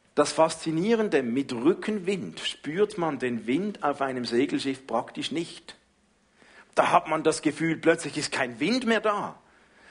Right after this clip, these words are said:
Man hat das Gefühl, man kommt gar nicht mehr vorwärts. Aber in Tat und Wahrheit ist der Wind voll da, nur ist er voll im Rückenwind. Wenn der Wind voll von hinten bläst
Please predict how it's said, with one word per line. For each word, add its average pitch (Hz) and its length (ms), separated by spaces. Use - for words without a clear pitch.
Man 147 200
hat 156 120
das 156 160
Gefühl, 214 560
man 160 220
kommt 165 320
gar 151 220
nicht 147 240
mehr 139 140
vorwärts. 226 1000
Aber 160 260
in 147 120
Tat 165 360
und 143 160
Wahrheit 202 440
ist 175 180
der 165 140
Wind 165 220
voll 143 320
da, 180 260
nur 185 300
ist 165 220
er 147 100
voll 143 320
im 139 140
Rückenwind. 226 1000
Wenn 170 180
der 170 260
Wind 247 440
voll 233 440
von 208 180
hinten 208 480
bläst 131 720